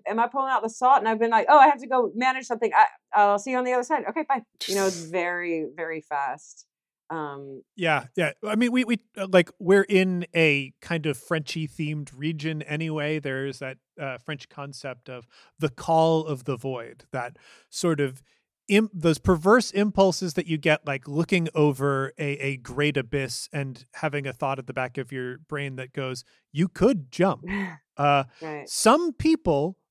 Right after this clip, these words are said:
Speaker 3: approach love with that same kind of perspective. You are looking at a completely different life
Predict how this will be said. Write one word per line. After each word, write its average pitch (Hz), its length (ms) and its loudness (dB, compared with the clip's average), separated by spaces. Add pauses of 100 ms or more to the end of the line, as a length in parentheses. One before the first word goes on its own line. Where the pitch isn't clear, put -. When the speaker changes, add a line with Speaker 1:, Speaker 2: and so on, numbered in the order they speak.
Speaker 3:
approach 190 600 0
love 143 600 0 (140)
with 151 320 -4
that 147 300 0
same 143 460 -6
kind 139 340 -8
of 127 160 -10
perspective. - 760 -4 (320)
You 165 200 2
are 170 120 2
looking 226 540 0 (100)
at 151 280 -4
a 131 80 -8
completely 220 840 -10
different 190 440 -8 (120)
life 160 420 -4